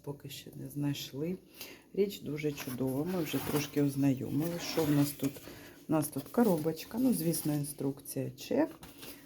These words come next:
Зверху в нас така, були тут батареєчки збоку, до речі, йдуть в комплекті, але ми їх вже вставили. І ось самі ваги. Зараз ми вже підготувались.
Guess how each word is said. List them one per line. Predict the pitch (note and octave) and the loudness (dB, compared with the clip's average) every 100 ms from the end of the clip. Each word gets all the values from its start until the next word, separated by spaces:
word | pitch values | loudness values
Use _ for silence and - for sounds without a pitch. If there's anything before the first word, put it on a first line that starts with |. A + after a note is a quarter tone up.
| - | -14
Зверху | D3 D3+ D#3 C#3+ C#3+ D3 | -4 4 8 6 4 2
в | C#3+ | 4
нас | C#3 C#3 | 4 4
така, | - C#3+ - C#3+ C3 - - | 0 -4 0 0 0 -10 -12
були | - D3 D#3+ E3+ E3 | 0 4 6 8 6
тут | E3 D3 | 4 0
батареєчки | D#3+ D#3 G#3 F4+ D4+ - E3+ | 0 0 4 6 6 2 -4
збоку, | D3+ D3+ C#3+ D3 C#3 | -2 0 2 2 2
до | |
речі, | D3+ C#3+ - C#3+ | 2 2 2 -2
йдуть | C3+ C#3 | 0 -2
в | - - | -2 -4
комплекті, | D3 A3 C#4 C#4+ D#3 | -2 2 0 0 -6
але | D#3 D3+ | -4 -2
ми | D3+ F3 | 0 0
їх | G3 E3 | 2 0
вже | D3+ D3+ | -2 -2
вставили. | D3 - - B2 A2 A2 D#3 A3+ - - - - - - - - - - - - - - - - - - | -2 -4 0 0 0 -2 0 -2 -4 -8 -8 -8 -10 -8 -6 -6 -8 -16 -16 -14 -14 -14 -14 -18 -20 -4
І | C4+ | 2
ось | D#4+ F3+ A3+ | 6 6 4
самі | - E3 D3+ F3+ | 2 0 2 2
ваги. | D#3+ D3+ A#2 A#2 A2+ - - - - - - - - - - - - - - - - - | 0 -4 -4 -8 -10 -12 -18 -18 -18 -14 -14 -14 -20 -20 -20 -20 -20 -20 -20 -20 -18 -12
Зараз | C#3+ D#3+ D3 C#3+ - | -2 0 2 0 0
ми | D3 | 2
вже | C#3 C3+ | 2 0
підготувались. | C3 - D#3+ C#3 C#3+ D3 C#3 C3+ A#2+ A#2+ D#3 A#3 - - | -2 0 0 0 -2 -2 -2 2 2 2 2 0 -2 -6